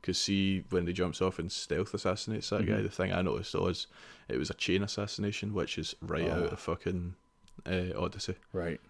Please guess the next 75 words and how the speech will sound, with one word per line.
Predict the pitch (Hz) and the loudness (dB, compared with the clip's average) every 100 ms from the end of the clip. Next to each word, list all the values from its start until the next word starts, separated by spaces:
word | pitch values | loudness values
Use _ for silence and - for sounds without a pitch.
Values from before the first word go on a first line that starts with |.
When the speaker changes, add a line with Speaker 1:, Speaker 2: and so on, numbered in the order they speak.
| _ | _
Speaker 1:
Like, | 196 | 2
that's | 87 - 92 | 2 0 0
one | 87 | 0
of | 85 | 0
the | |
moves | 82 87 98 | 0 -2 -4
you | |
can | - 92 | -6 -4
unlock | 92 90 87 | -2 -2 -4
in | 90 | -6
your | 92 | -4
skill | - 87 92 | -2 -2 -2
tree. | - 95 | -4 -2
Like, | 95 | -4
you | 87 | -2
jump | 87 82 | -2 -2
down, | - 95 | -2 -2
you | 90 | 0
hit | - - | -2 -2
one | 95 95 | -2 0
guy, | 92 98 95 - - - - | -2 -4 -6 -18 -20 -18 -4
then | 90 | -2
you | 87 | -2
throw | - 92 | 0 0
your | 90 | 0
sword | 92 - 87 87 | -2 0 0 0
or | 90 | -4
your | 92 | -4
spear | - - 90 95 101 98 | -6 -4 0 0 -2 0
Speaker 2:
Oh, | 95 | 2
that's | 87 - | 2 0
Speaker 1:
at | |
the | 95 | -2
Speaker 2:
fucking | - | -2
Speaker 1:
next | 90 82 | -2 4
Speaker 2:
cool. | 98 | 6
Speaker 1:
guy | 95 | 6
Speaker 2:
So, | 98 | 6
Speaker 1:
in | 104 | 4
the | 92 | 4
Speaker 2:
like, | 92 | 2
Speaker 1:
chain. | |
Speaker 2:
you | 95 | 0
just | 98 - | 0 4
silence | 98 95 90 | 4 4 0
both | - 95 | 0 2
of | 101 | 4
'em | 92 | 4
immediately. | 90 90 92 90 95 98 | 4 4 4 2 2 2
That's | 90 82 - | 2 0 -8
awesome. | 82 82 82 | -6 -4 -2
Speaker 1:
Yep. | 82 - - - - - - - | -2 -4 -12 -20 -20 -20 -20 2
And | 104 | 6
Speaker 2:
Um, | 104 - | 6 6
Speaker 1:
that | 98 | 2
looked | 95 - - | 0 0 2
like | 92 85 - | 2 2 -2
that | 65 82 | -2 0
was | 85 92 | -2 -2
something | - 85 - 92 | -2 -2 -4 -8
that | - | -4
he | 87 | -2
selected | - 85 85 - 98 - | 0 0 0 -2 -6 -2
when | 90 | -2
he | 92 | 0
went | 90 - | -2 -2
the | 90 92 - | -2 -4 -4
dishonorable | - 87 90 95 95 101 101 - | -2 0 2 0 0 -2 -6 -4
l-, | 107 | -4
route | - 101 - | 2 0 2
on | 95 | 2
Speaker 2:
Yeah. | 92 | 2
Speaker 1:
the | |
playthrough | - 101 101 - 104 | 0 -4 -4 -4 -4
thing. | - 104 | -4 -6